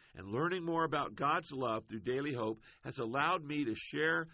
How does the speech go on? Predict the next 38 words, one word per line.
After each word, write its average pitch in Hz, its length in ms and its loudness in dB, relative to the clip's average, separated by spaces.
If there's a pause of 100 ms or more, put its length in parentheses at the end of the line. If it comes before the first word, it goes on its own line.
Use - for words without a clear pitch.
(240)
with 131 160 0
many, 240 420 -4
many 202 280 -2
people 156 480 -6 (480)
about 127 360 -2
the 101 100 -6
hope 170 400 -2 (680)
and 104 140 -8
the 95 80 -12
trust 160 540 -2 (240)
and 110 120 -8
the 107 100 -2
love 113 460 0 (280)
that 110 100 -6
we 131 100 -4
can - 200 -8
find 104 460 -4 (320)
in 110 160 -2
our 113 140 -2
Savior, 107 400 -2
Jesus 95 380 -8
Christ. 98 360 -6 (540)
I'm 147 240 -2
thankful 208 420 -6
to 165 80 -4
God 156 340 0
for 127 120 -4
using 156 480 0
you 131 160 0
as 110 120 -4
an 110 100 -4
instrument 135 500 -6 (340)
for 117 120 -2
bringing 123 500 -4
me 202 380 0 (280)
and 120 300 -8
many 185 280 0
others 110 440 -2